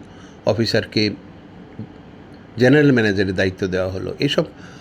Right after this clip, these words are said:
অদক্ষ কর্মী বাহিনীকে নিয়ে তিনি যে দেশ পরিচালনা করেছিলেন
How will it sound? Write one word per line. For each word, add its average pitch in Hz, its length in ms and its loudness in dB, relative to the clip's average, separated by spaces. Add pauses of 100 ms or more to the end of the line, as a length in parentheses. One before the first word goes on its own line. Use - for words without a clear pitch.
(240)
অদক্ষ 151 440 2
কর্মী 151 380 2
বাহিনীকে 147 520 2
নিয়ে 143 320 4
তিনি 143 280 2
যে 135 180 2
দেশ 120 240 0
পরিচালনা 117 520 0
করেছিলেন 117 580 0